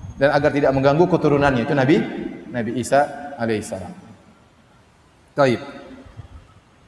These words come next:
Setelah itu, apakah Nabi Isa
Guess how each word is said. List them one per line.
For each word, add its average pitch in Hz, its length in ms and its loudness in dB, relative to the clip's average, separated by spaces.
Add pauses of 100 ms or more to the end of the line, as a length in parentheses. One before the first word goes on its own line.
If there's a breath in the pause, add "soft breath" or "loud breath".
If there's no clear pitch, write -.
Setelah 208 320 4
itu, 277 180 4 (640)
apakah 233 340 4
Nabi 254 300 6
Isa 208 260 6